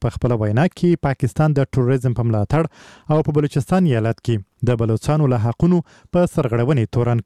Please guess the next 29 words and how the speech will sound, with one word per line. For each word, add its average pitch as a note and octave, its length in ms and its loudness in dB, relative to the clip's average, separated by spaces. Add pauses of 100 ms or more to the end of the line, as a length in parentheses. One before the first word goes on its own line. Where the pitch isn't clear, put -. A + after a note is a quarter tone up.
کړ. C#3 120 0 (440)
انټرنیشنل D3 680 0
بزنس B2+ 320 0
ټایم B2+ 220 2
ورځپاڼه A2+ 360 -2 (120)
لیکي، D#3 200 -2 (640)
د F3+ 100 4
هند G#3+ 200 -2
پلازمینې D#3 640 2
نیوی D#3 260 2
ډیلي D#3 240 0
ته B2+ 80 0
د A#2+ 140 -2
سفر B2 340 -2
پر A2 160 0
مهال C#3+ 320 0 (320)
د D#3+ 140 2
افغانستان E3+ 420 0
پخواني E3+ 380 0
ولسمشر B2 580 0
حامد A2+ 320 0
کرزي A2+ 320 0 (340)
د D#3+ 160 2
هند F3+ 300 4
صدراعظم B2+ 480 2
د A2+ 140 0
وینا A#2 260 2 (160)
ستاینه B2 400 2
وکړه. A2 260 -2